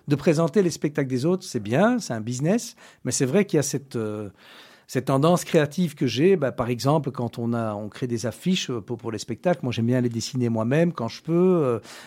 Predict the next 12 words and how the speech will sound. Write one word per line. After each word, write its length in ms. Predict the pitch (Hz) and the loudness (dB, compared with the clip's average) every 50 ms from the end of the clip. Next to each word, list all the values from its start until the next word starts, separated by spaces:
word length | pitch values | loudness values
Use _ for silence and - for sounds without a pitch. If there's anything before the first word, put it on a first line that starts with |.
| - _ - | -14 _ -6
euh, 180 | 113 110 113 - | -4 -4 -4 -4
écrire 320 | - 139 - - - 123 | -6 -6 -6 -4 -2 0
mes 120 | 120 120 113 | 0 0 0
textes. 520 | - - 160 180 185 - - - - - _ - - - - _ _ - | 2 2 2 2 2 0 -8 -16 -18 -20 _ -20 -20 -20 -20 _ _ -8
Euh, 260 | 123 120 120 120 120 | -6 -4 -2 -4 -4
dans 160 | 127 131 135 | -2 -2 0
Lanterna 400 | 139 139 135 127 151 135 131 131 | 2 2 2 0 0 0 0 0
Magica, 440 | 127 123 113 101 113 - - 175 185 | 0 0 -2 -4 -4 -2 2 2 2
justement, 600 | 160 127 120 - - 131 127 131 156 180 185 160 | 2 0 -6 -10 -6 -4 -2 0 2 2 2 0
avec 420 | - - 127 110 120 151 151 151 - | 0 -2 -2 -2 -2 -4 -4 -4 -8
mon 220 | - - 127 131 | -6 -4 -2 -2
associé, 680 | 127 120 - - 117 - - - 156 175 196 202 190 190 | -2 -4 -4 -6 -6 -6 -4 0 2 4 4 4 2 0